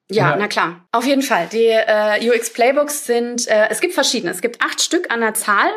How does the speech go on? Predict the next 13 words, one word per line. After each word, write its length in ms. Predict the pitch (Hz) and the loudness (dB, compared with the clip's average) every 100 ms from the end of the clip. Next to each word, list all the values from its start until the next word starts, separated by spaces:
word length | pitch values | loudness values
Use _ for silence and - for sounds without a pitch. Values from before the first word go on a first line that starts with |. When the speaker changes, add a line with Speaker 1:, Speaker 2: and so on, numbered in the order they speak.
| 311 | -2
Speaker 1:
und, 380 | 254 262 262 | 0 2 0
ähm, 360 | 226 233 233 233 | 2 2 2 -2
die 160 | 226 226 | -4 -2
beschäftigen 480 | 220 262 262 269 | 0 -2 -2 -2
sich 160 | 240 233 | -2 -4
mit 120 | 226 | -4
verschiedenen 460 | - 214 220 185 175 | -4 -4 -4 -4 -4
Branchen 460 | 170 202 294 330 | 0 2 2 2
und 120 | 277 226 | 0 -2
mit 180 | 226 - - | -6 -8 -8
verschiedenen 560 | 214 208 226 220 202 | -4 -4 0 0 0
Bereichen. 720 | 185 175 156 190 - - 175 - - - - | 0 0 0 0 -2 -8 -10 -10 -10 -10 -6
Also, 500 | 214 220 233 226 226 | -2 2 4 4 4